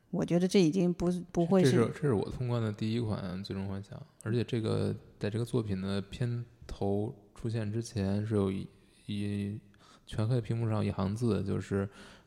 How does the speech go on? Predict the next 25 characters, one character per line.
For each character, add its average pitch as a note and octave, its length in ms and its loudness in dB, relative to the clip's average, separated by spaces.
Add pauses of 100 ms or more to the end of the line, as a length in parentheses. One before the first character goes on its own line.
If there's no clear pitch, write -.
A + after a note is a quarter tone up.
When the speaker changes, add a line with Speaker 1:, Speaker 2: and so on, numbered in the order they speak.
(120)
Speaker 2:
他 A2+ 160 0
说 B2 300 -2
的 A2+ 60 2
就 A2 100 2
是 G#2 80 6
这 A2 140 0
部 G#2+ 200 4 (280)
《最 - 240 -2
终 G2+ 120 2
幻 G#2+ 160 2
想》 G2+ 220 -2
是 G#2 300 -6
给 G#2 520 -4 (540)
长 G2 260 0
期 A#2 140 0
的 G2+ 400 4
粉 G2 240 -4
丝 G#2+ 300 0
和 G#2 420 -2 (240)
第 A2 140 -4
一 A#2+ 40 0
次 B2 140 -4
玩 G2 180 2
的 G2 80 2
人 G2 380 0